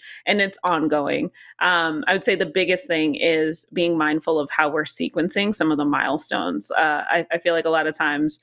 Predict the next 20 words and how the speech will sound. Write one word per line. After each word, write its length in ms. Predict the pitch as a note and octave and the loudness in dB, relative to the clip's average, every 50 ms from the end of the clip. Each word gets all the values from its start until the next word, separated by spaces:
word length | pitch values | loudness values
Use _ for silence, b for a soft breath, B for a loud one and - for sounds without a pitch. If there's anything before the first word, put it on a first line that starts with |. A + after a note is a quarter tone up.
| B B B B B | B B B B B
you 80 | - F3 | -2 0
know, 100 | E3+ E3 | 0 2
we 100 | D#3+ D#3+ | 2 2
get 120 | D#3+ E3+ D#3+ | 2 2 2
ahead 200 | E3 E3+ D#3+ D#3+ | 0 0 0 0
of 100 | D3+ D#3 | 2 2
ourselves, 560 | D#3+ D#3+ D#3+ - E3 D3 C#3+ D3 D3 D3 D3 | 2 0 0 0 -2 0 0 0 0 0 0
or 80 | D3+ D3+ | 0 0
we're, 240 | D3+ D#3 D3 D3+ | 2 0 0 2
we're 140 | E3 E3 D#3+ | 2 2 2
already 240 | D#3 D#3+ D#3 D#3+ E3+ | 2 2 0 -2 -4
thinking, 340 | - F3 E3 D3+ - D#3+ D#3+ | -4 -6 -6 -4 -4 -2 0
like, 240 | E3 D#3+ D#3 - - | 0 0 -2 -2 -2
three, 300 | E3+ E3+ E3 D#3+ D#3+ D3+ - | -2 -2 0 0 -2 -2 -2
four, 260 | F3 D#3+ D#3 D#3 D#3 - | 0 0 0 0 0 0
five, 300 | E3+ D#3+ D3+ D#3 D#3+ D#3+ | 0 2 2 0 -2 -4
six, 320 | - - E3+ E3+ - - | -2 -2 -2 -2 -2 0
seven 240 | - D#3+ D3 E3 E3+ | 0 0 0 0 0
steps 200 | - F3 E3 - | 0 0 0 2
ahead, 400 | - F3+ F#3+ F#3+ F3+ F3 E3+ F3 | 0 0 2 2 2 2 0 -4